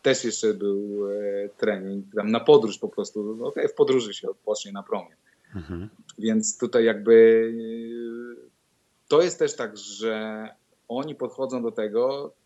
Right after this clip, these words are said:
Speaker 1: że ty jesteś przygotowany, robisz to na bieżąco i ty nie potrzebujesz jakieś spektakularnie, nie wiadomo co, jak odpoczywać i tak dalej.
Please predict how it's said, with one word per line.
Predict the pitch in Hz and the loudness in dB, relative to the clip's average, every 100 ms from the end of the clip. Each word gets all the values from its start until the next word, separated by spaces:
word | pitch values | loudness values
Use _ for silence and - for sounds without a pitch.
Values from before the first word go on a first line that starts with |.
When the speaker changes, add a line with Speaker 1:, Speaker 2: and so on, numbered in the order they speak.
| _ - | _ -18
Speaker 1:
że | 117 | -12
ty | 147 | -10
jesteś | 151 139 | -8 -8
przygotowany, | - 151 147 151 147 143 | -6 -6 -4 -2 -2 -2
robisz | 139 135 127 | -2 -2 -6
to | 139 | -6
na | |
bieżąco | 135 131 127 110 123 127 147 147 | -4 -2 0 0 0 0 0 -4
i | 139 | -10
ty | 165 | -8
nie | 165 | -6
potrzebujesz | 147 - 208 370 370 - | -4 0 4 6 6 4
jakieś | 127 - | -4 -4
spektakularnie, | - - 113 - 98 110 143 120 110 | -4 -2 -2 0 0 0 0 -2 -8
nie | 107 | -10
wiadomo | 104 107 104 | -10 -10 -10
co, | - 120 135 113 | -6 0 2 2
jak | 101 | 0
odpoczywać | - - - 107 - | -8 -10 -6 -6 -6
i | |
tak | 104 | -4
dalej. | 104 87 | -2 -4